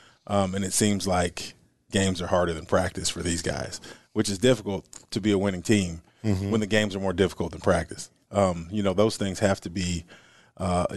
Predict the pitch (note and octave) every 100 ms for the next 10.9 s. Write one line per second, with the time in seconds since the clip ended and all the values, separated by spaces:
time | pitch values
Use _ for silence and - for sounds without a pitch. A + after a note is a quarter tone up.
0 | F#2 G#2+ A2+ F#2+ - A2 G#2+ F#2+ F2+ F#2+
1 | G2 G2 G2 F#2 G#2 F2+ G#2 F#2 - F#2
2 | F#2 - F#2 G#2 F#2+ E2+ F2 F2+ F2+ F2
3 | E2+ G2+ G2 F#2+ E2+ G#2 F#2 F2 E2+ -
4 | _ _ _ _ G2 F#2+ F2+ F2 G2+ F#2+
5 | - F2 E2+ G2+ F2 F#2+ F#2 F#2 E2 G2
6 | F#2+ F2+ E2+ E2+ E2+ F2 F2+ E2+ E2+ -
7 | F2+ F2+ E2 F2 E2 E2+ - F#2 F2 -
8 | - - - _ - F#2 F#2 A2+ - B2
9 | - A#2 G2 G#2+ G#2+ G#2 F#2+ F2+ G2+ G#2
10 | F#2+ F#2+ F#2+ E2+ F2+ F2+ F2 E2+ -